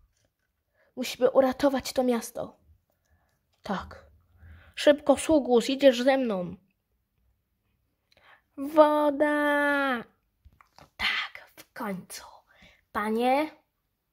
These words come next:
Tak. Mam Bricksa. Dobrze.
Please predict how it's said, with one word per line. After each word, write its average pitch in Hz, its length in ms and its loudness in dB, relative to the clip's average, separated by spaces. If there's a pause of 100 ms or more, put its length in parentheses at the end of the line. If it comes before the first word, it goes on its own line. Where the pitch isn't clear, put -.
(480)
Tak. 180 500 -10 (1000)
Mam 196 440 -6
Bricksa. - 460 -16 (1300)
Dobrze. 185 640 -4